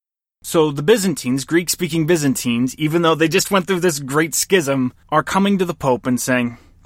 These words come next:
"Will you help us fight these Seljuk Turks? Will you help us save Christian lands?"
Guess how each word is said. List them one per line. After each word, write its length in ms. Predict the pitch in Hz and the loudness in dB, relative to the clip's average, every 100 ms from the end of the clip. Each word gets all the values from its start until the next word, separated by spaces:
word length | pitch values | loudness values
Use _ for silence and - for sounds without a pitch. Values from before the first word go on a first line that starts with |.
| - | -4
"Will 240 | 147 156 | 0 0
you 160 | 156 156 | 0 0
help 320 | 131 147 135 | 0 -2 0
us 240 | 143 135 - | -2 -2 -4
fight 460 | - 135 135 127 | -2 0 -2 -4
these 200 | 139 135 | -4 -4
Seljuk 480 | - 123 120 127 - | -2 -2 -2 -4 -6
Turks? 380 | - 160 120 - | -4 -2 -2 -4
Will 180 | 139 147 | -2 -2
you 140 | 151 | -2
help 320 | - 151 131 | -2 -4 -2
us 140 | 151 - | -4 -4
save 640 | - 151 147 135 127 - - - | -2 0 2 0 -2 -8 -20 -8
Christian 520 | - 151 - 147 139 | -4 -2 -2 -2 0
lands?" 640 | 143 139 107 - - - | 0 0 -4 -10 -14 -16